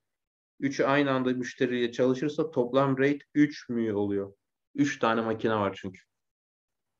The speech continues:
Üç mü oluyor. Ee, evet, burada peki ne değişecek? Birth and Death Process'te ne değişecek? M M bir göre ne değişecek? Aslında üsttekiler aynı. Mesela bu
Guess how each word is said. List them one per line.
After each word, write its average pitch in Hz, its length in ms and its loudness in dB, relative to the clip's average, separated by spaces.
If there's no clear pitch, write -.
Üç 127 260 2
mü 107 200 2
oluyor. 98 440 0
Ee, 117 420 8
evet, 127 320 8
burada 147 260 8
peki 147 220 2
ne 151 160 4
değişecek? 110 520 -2
Birth 123 260 8
and 123 160 2
Death 123 140 0
Process'te 120 540 0
ne 135 160 6
değişecek? - 560 -2
M 123 80 6
M 131 280 4
bir 127 160 4
göre 127 360 4
ne 135 140 0
değişecek? 110 580 -2
Aslında 156 400 4
üsttekiler 170 600 4
aynı. 151 300 4
Mesela 135 420 4
bu 185 240 0